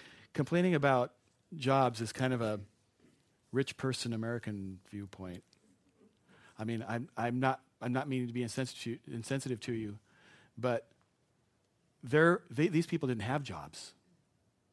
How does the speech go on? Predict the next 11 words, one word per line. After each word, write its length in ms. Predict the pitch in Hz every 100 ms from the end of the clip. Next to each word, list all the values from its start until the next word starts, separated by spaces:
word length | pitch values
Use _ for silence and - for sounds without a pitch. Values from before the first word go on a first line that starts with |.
| _ _ _ -
They 100 | 135
didn't 160 | 143
have 220 | 117 135 -
choices. 720 | - 139 135 - 107 - - _ _ _ - _ _ _
It's, 400 | 135 135 - - - _ -
it's, 240 | 139 - -
it's 160 | 135 -
our, 240 | 143 165 160 151
our 140 | 147
culture 340 | - 160 -
presently, 560 | 131 147 139 156 123 117